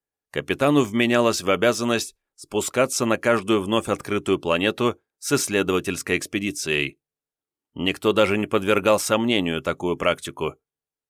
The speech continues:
На мусорной свалке истории – Редвинг раскопал еще много завораживающих идей. Сверхсветовые путешествия после Эйнштейна,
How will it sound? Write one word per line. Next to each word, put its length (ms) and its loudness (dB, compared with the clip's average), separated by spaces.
На 140 -2
мусорной 480 2
свалке 420 2
истории – 600 0
Редвинг 520 2
раскопал 500 2
еще 280 0
много 340 0
завораживающих 1000 0
идей. 480 -4
Сверхсветовые 880 2
путешествия 840 -2
после 340 0
Эйнштейна, 640 0